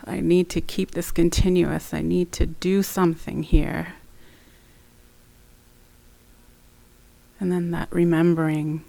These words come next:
arises that I can trust that I want to be free.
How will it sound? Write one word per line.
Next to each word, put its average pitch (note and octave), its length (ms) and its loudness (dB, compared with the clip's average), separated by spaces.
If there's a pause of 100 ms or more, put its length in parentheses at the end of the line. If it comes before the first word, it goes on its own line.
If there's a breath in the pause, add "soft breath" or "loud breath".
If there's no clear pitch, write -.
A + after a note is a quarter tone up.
(140)
arises E3+ 1000 -4 (640 soft breath)
that F3 480 2 (1120 soft breath)
I F3+ 140 -2
can E3+ 200 0
trust - 760 0 (720)
that F#3 120 -2
I F3+ 140 0
want E3+ 360 -2
to G#3+ 120 2
be F3 160 -2
free. G3 560 -8